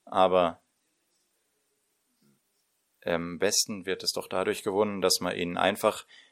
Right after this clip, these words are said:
die Schrift vorhält. Paulus sagt, ich könnte jetzt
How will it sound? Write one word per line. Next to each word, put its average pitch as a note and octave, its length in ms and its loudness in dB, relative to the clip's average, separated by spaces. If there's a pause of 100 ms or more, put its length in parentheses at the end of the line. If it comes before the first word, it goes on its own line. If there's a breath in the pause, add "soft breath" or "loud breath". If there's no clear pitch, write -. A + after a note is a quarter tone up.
(100 soft breath)
die G2+ 120 -2
Schrift - 400 0
vorhält. F2 680 6 (1080)
Paulus A2+ 380 8
sagt, G#2 260 4
ich G#2+ 120 -8
könnte D3+ 200 8
jetzt - 380 8